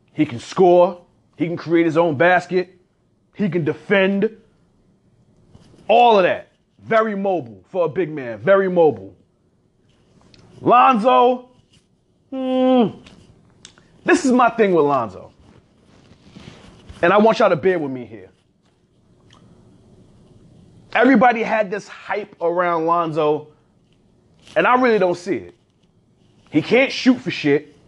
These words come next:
Um, his point guard skills is top notch. I give him that. You know, the whole comparison with him and Jason Kidd,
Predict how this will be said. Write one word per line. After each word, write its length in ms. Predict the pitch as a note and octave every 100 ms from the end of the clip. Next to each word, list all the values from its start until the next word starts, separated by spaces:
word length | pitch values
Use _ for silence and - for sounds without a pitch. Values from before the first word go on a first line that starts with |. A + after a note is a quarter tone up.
| - _ _ _ _ _ _ _ _ _
Um, 720 | C3+ D3 D3+ D3 D3 C#3 - _ _ _ _ -
his 180 | G3+ -
point 360 | - C4+ C#4+
guard 260 | A3 G3+ F#3+
skills 400 | - A3 F#3 D3
is 120 | C#3+
top 320 | - G3 E3
notch. 320 | F3 F3+ -
I 160 | - G#3
give 260 | D3 G#3+ D#3
him 140 | C#3+
that. 280 | D#3 A#2 - _ _ _ -
You 100 | C#3
know, 160 | D3+
the 120 | C3+ B2+
whole 180 | G3
comparison 640 | F#3+ E3+ F#3 F#3 E3 - E3
with 160 | D3+ C3+
him 180 | E3 D#3+
and 100 | C#3
Jason 360 | E3 E3 D#3+
Kidd, 420 | D3 E3 D#3+ D#3